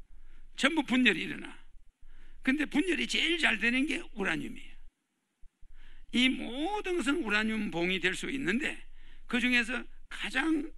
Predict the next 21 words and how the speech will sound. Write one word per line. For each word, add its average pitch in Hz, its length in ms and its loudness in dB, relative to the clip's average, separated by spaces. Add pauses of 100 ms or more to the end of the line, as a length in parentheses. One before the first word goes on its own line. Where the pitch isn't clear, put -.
분열이 190 440 0
많이 220 420 0
일어날 214 500 -2
수 226 160 -8
있는 220 380 -4
게 453 200 -4 (540)
우라늄 160 640 -2 (280)
원소야. - 580 -6 (720)
그러면 254 220 4
그 247 80 2
우라늄 277 500 4
원소를 294 540 2
가지고 269 460 2 (360)
분열을 202 640 2 (540)
거기다가 190 680 -2 (1800)
중수를 180 560 2
넣어가지고 175 720 -2 (460)
분열을 185 440 2
시켰다 - 400 -4
이 - 60 -10
말이야. - 220 -12